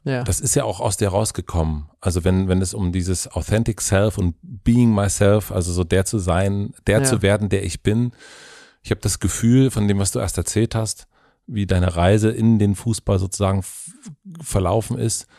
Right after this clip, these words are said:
Speaker 2: dass das ja schon auch du bist. Also du hast dir diesen Ball genommen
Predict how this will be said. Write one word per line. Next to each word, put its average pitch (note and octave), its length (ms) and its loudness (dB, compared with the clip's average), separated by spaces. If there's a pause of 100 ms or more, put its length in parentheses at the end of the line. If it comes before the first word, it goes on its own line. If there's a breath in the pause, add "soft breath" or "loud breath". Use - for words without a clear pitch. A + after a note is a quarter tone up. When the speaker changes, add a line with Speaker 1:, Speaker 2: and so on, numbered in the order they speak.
(240 soft breath)
Speaker 2:
dass G2+ 180 -2
das G#2 180 0
ja G2 80 2
schon G#2+ 220 0
auch F2+ 140 -6 (120)
du A2+ 500 -2 (320)
bist. - 540 -2
Also F2+ 160 -4
du G2+ 220 2
hast F#2+ 200 2
dir G#2 60 2
diesen F#2 280 2
Ball F#2 200 0
genommen G2 500 2